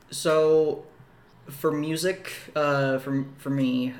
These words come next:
um, has helped me in some of, like, the darkest times of my life. Um, and I would say that, um,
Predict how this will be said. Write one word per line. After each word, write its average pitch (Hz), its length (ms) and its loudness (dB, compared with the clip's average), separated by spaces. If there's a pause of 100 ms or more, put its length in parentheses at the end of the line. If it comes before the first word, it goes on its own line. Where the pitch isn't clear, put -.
um, 127 340 -2
has 131 760 -4
helped 139 340 -4
me 135 300 2
in 127 600 -2 (280)
some 131 260 -2
of, 127 260 -4
like, 127 220 -6 (800)
the 135 100 -6
darkest 127 380 -6
times 131 260 -2
of - 60 -6
my 113 80 -8
life. - 380 -8 (440)
Um, 113 300 -12
and - 80 -8
I 127 80 -2
would 131 120 -4
say 135 200 0
that, 127 380 -4
um, 117 640 -8